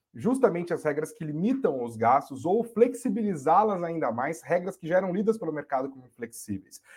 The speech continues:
O texto apresentado hoje segue a linha do que o Haddad apresentou lá no fim de março. Então, beleza, ponto pro mercado nesse sentido. Agora, a questão é, como que isso vai sair do Congresso Nacional? A expectativa positiva,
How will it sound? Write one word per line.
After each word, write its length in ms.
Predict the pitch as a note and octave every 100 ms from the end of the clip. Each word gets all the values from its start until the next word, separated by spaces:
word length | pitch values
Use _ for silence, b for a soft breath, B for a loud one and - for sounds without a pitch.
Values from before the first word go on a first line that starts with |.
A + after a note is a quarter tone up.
| B
O 80 | D3+
texto 320 | C#3+ E3+ E3+
apresentado 640 | D#3+ D3+ C#3 D3 C#3 C#3 D#3+
hoje 240 | E3+ F#3
segue 380 | F#3+ - E3 D#3+
a 60 | E3+
linha 280 | D3 D#3 F3+
do 160 | F#3
que 100 | -
o 80 | F3
Haddad 400 | F#3 D#3+ D3 D3+
apresentou 540 | D#3+ D#3+ D3 D3 C#3+
lá 140 | C3+ C3
no 80 | C#3+
fim 180 | D#3
de 100 | D#3
março. 400 | G3 C#3+ G#2+ - -
Então, 440 | C3+ D3 F3 G3+ b b b
beleza, 640 | A2+ D3+ F#3+ D#3+ C3 G2 - -
ponto 600 | E3+ D#3+ D#3+ F3 E3+ - _ _ _ _ _ -
pro 120 | D#3+
mercado 420 | D#3+ D#3+ C#3 C#3+
nesse 160 | D3+ -
sentido. 480 | E3+ E3+ A2 - - B B
Agora, 300 | - D3 F3+
a 20 | E3+
questão 360 | E3 - F3
é, 220 | D3+ A2 -
como 220 | G#3 G#3+
que 80 | A3
isso 160 | F3
vai 160 | D#3+ F3
sair 480 | - D3+ C#3+ F#3+ F3+
do 160 | F3
Congresso 500 | F3 D#3+ D3 D3 D3
Nacional? 540 | D3 D3+ D#3+ D3+ F#2+ - b b b
A 60 |
expectativa 500 | F#3 - C#4+ - E3
positiva, 960 | C3+ D3 B2+ G#2 - - D#3 D3+ F#2 F#2